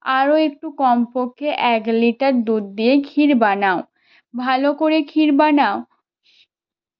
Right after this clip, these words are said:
বাদাম, কাজু, পেস্তা সব কিছুই যোগ করো। এই ক্ষীরটা ঠিক যেন তুমি ঘরে বানাও, ঠিক তেমনই বানাও, দারুণ। তুমি সুস্বাদু ক্ষীর বানাও। তোমাদের বাড়িতে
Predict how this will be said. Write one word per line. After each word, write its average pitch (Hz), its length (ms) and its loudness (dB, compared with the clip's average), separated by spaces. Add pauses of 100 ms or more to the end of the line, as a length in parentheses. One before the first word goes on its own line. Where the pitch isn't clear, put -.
(380)
বাদাম, 247 680 0
কাজু, 240 560 0
পেস্তা 226 380 -4
সব 262 320 0
কিছুই 277 340 0
যোগ 240 220 2 (100)
করো। 202 280 -4 (440)
এই 247 140 -8
ক্ষীরটা 254 480 -6
ঠিক 277 300 -6
যেন 254 280 0
তুমি 285 240 2
ঘরে 233 380 2
বানাও, 269 460 2
ঠিক 285 240 0 (100)
তেমনই 220 480 -4
বানাও, 208 480 0
দারুণ। 208 560 -2 (360)
তুমি 294 200 -2
সুস্বাদু 294 680 0
ক্ষীর 247 320 2
বানাও। 214 500 0 (400)
তোমাদের 254 420 0
বাড়িতে 233 680 0